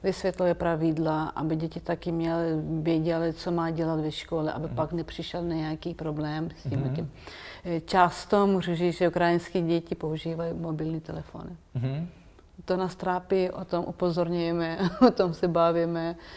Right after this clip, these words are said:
Speaker 2: Mhm.
Speaker 1: Opravdu obrovský problém.
Speaker 2: Mhm.
Speaker 1: To jsme
Speaker 2: A, eh, je to tak, že ho používají jak, jako nevhodně, to znamená na, na to překládání třeba?
Speaker 1: Na překládání určitě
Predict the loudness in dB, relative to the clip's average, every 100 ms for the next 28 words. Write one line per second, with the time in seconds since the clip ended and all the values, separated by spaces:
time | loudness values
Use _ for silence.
0 | -10 -6 -6 -4 -4 2 4 4 2 0
1 | -2 -2 -4 -2 -4 -4 -6 -8 -8 -6
2 | -8 -8 -12 -10 -10 -4 -2 -2 0 4
3 | 4 2 -2 -2 0 0 -2 -2 -2 -2
4 | -2 -4 -4 -8 -4 -2 -2 -4 -6 -8
5 | -12 -20 -10 -4 -4 -4 -18 -20 -20 -20
6 | -20 -20 -20 -10 -10 -6 -2 0 2 6
7 | 4 4 2 2 0 0 0 0 2 2
8 | 4 4 4 2 -2 -4 -4 2 4 4
9 | 0 -2 -4 -6 -8 -6 -6 -6 -8 -12
10 | -18 -20 -20 -16 -2 -2 2 0 2 4
11 | 4 2 -2 -4 -4 0 2 4